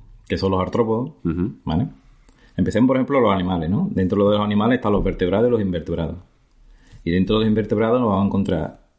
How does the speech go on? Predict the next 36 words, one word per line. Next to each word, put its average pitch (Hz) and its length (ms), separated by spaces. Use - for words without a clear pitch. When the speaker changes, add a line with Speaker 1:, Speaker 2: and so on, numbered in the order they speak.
Speaker 1:
eh, 85 680
animales 95 520
con 85 220
patas 95 260
articuladas, 139 580
¿vale? - 140
Como 80 180
puede 78 200
ser 80 420
un 82 420
Speaker 2:
Un 82 60
Speaker 1:
escarabajo, 80 400
Speaker 2:
escarabajo, 95 260
Speaker 1:
o 85 40
puede 82 140
Speaker 2:
una 80 40
Speaker 1:
ser 92 100
Speaker 2:
araña. 101 140
Speaker 1:
una 95 80
araña, 107 500
un 104 80
escorpión. 104 560
Y 127 260
invertebrados 104 760
sin - 240
patas 87 260
articuladas, 95 420
como 80 140
puede 80 120
ser 85 80
una 80 100
lombriz 78 280
de 69 80
tierra, 113 540
¿vale? 80 200
Speaker 2:
Ujú. 78 80